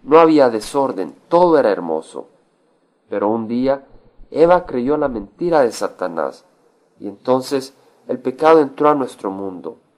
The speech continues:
y con ello la muerte. De este pecado brotó maldición para nuestro mundo. La tierra fue maldecida. Pero, amigo, un día muy cercano Dios hará todo nuevo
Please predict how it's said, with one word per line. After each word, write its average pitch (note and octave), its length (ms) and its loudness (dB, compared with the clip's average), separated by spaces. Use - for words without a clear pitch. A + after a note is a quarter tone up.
y - 100 -20
con G2+ 240 -8
ello B2+ 380 0
la F#2+ 140 -4
muerte. G2+ 640 -6
De A2+ 180 2
este C#3 220 -2
pecado C#3+ 600 0
brotó B2+ 360 0
maldición D3 540 -2
para A#2 220 0
nuestro G2+ 380 -8
mundo. G2+ 480 -10
La A2 220 -8
tierra F3 340 4
fue A#2 220 0
maldecida. D#2+ 800 -4
Pero, G#2+ 180 -4
amigo, C3 480 -2
un A#2+ 200 -8
día A#2 180 0
muy D3+ 220 0
cercano D3+ 560 2
Dios D3+ 260 2
hará A#2+ 280 2
todo D3+ 360 6
nuevo E2+ 460 -2